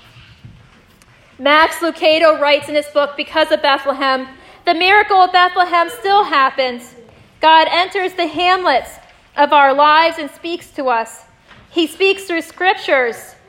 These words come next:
sunsets, the kindness of a friend,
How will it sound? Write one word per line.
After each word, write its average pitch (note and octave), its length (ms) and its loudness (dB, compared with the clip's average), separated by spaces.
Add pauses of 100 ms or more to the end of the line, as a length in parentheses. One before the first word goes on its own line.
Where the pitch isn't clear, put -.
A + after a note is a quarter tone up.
(120)
sunsets, E4+ 960 -4 (400)
the F4+ 100 -4
kindness E4+ 720 -2
of D4+ 180 0
a C#4+ 80 2
friend, C#4 580 -2